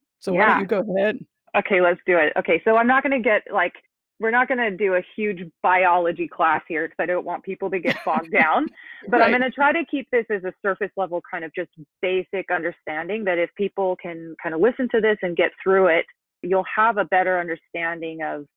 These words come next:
Speaker 2: how your body really reacts with the things that come into your, you know, ecosphere, um, and what your body does with it. So typically when you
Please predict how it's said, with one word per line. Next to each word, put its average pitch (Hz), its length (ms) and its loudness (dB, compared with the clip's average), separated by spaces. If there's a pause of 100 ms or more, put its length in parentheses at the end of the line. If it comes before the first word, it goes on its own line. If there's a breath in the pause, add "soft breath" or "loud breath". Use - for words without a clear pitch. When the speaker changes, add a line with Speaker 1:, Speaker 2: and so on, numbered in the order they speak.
(140)
Speaker 2:
how 214 220 0
your 208 160 4
body 170 460 0
really 180 300 -2
reacts 170 580 0
with 170 120 -10
the 175 100 -4
things 170 340 -8
that 165 120 -2 (100)
come 170 280 -6
into 165 340 -10
your, 160 480 -4 (140)
you 165 80 -10
know, 151 200 -4 (220)
ecosphere, 196 680 0 (100)
um, 170 280 -6
and 160 120 -10
what 190 120 -4
your 175 100 -8
body 160 260 -4
does 147 200 -8
with 151 140 -16
it. 117 140 -14 (100)
So 170 220 -2 (380)
typically 311 380 2
when 233 180 2
you 202 120 2